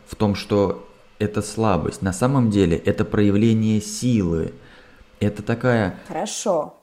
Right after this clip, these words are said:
Speaker 2: хорошо. Но неужели меня, человек в этом состоянии, может замотивировать то, что когда я к вам все-таки или к своему специалисту дойду на первую встречу, то он увидит во мне силу?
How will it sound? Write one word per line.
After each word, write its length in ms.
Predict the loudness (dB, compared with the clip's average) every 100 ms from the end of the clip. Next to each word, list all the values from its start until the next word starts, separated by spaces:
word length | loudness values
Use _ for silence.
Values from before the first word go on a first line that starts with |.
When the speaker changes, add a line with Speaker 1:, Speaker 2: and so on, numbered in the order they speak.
| _ _ _
Speaker 2:
хорошо. 760 | _ -12 -12 -12 -10 -8 -8 -8
Но 100 | -8
неужели 720 | -6 -4 -4 -2 0 0 -2 -8 _ _
меня, 500 | -4 -2 -4 -6 -10 -12
человек 460 | -8 -4 -4 -6 -8
в 60 |
этом 220 | -8 -8
состоянии, 680 | -14 -10 -6 -2 -2 -4 -8
может 380 | -6 -2 -2 -2
замотивировать 840 | -4 -6 -8 -6 -4 -2 -4 -6 -4
то, 380 | -2 -2 -4 -14 _ _ -14
что 200 | -8 -6
когда 280 | -4 0
я 180 | 0 0
к 80 | -2
вам 140 | -6
все-таки 480 | -4 -6 -4 -6 -8
или 300 | -10 -10 -10
к 60 | -8
своему 240 | -6 -6
специалисту 600 | -8 -6 -2 -2 -2 -8
дойду 540 | -6 -4 -4 -4 -4 -4
на 120 | -4
первую 320 | -2 -4 -4
встречу, 600 | -8 -6 -6 -6 -10 -16 -18 _ _ _ _
то 100 | 0
он 260 | 2 2 0
увидит 440 | -4 0 0 0
во 120 | -2 -4
мне 240 | -4 -8
силу? 600 | -10 -8 -4 -4 -4 -10